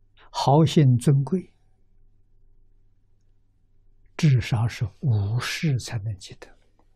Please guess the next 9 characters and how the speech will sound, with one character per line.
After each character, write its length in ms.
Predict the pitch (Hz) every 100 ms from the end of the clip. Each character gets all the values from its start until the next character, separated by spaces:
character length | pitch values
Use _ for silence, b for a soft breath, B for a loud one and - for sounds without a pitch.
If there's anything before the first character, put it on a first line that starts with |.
| _ _ _ _ _ _ _ _ _ _ _ _ _ _ _ _ _ _
才 160 | -
能 200 | 113 104
得 120 | 98 -
到。 280 | - _ _ _ _ _ _ _ _ _ _ _ _ _ _ b b b _ -
差 320 | - 247 214
历 240 | 202 190 151
过 300 | 131 165 127
往 320 | 104 101 110
啊 160 | -